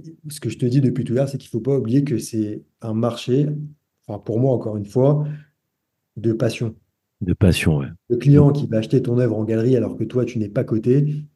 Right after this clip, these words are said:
Speaker 1: qui va
Speaker 2: Mm.
Speaker 1: dépenser, euh, peut-être dix mille euros pour ton œuvre, il, en fait, il faut pas qu'il se dise, « Je vais acheter l'œuvre de Naïm Terrache »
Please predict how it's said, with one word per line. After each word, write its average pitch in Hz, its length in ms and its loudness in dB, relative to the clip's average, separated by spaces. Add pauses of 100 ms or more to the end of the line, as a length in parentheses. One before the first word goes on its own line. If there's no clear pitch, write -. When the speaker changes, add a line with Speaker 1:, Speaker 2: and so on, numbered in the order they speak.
(100)
Speaker 1:
qui - 160 0
va 110 200 2
Speaker 2:
Mm. 87 220 6 (100)
Speaker 1:
dépenser, 113 680 -2 (240)
euh, 104 100 -16
peut-être 107 180 -6
dix 107 160 -2
mille 127 180 2
euros 120 240 6
pour - 200 -4
ton 110 160 -2
œuvre, 143 400 2 (2000)
il, 147 140 -12 (320)
en 135 60 -4
fait, 156 200 0 (200)
il 151 100 -8
faut 139 100 0
pas 185 140 2
qu'il 165 160 0
se 135 60 2
dise, « 143 340 6
Je 120 120 0
vais 139 80 2
acheter 135 260 0
l'œuvre 127 160 0
de 117 80 -2
Naïm 120 220 -2
Terrache » 139 400 -2